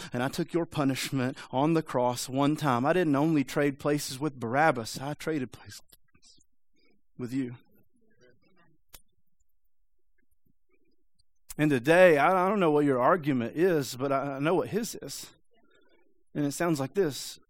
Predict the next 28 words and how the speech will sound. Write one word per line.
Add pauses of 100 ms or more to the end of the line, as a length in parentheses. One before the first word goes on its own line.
(140)
"No, (880)
it
is
finished." (1400)
But
blah,
blah,
blah,
blah.
No, (920)
it
is
finished.
But
you
don't, (1300)
A,
yes,
I
did.
And (220)
<laughs>
B, (720)
it
is
finished.
And
today,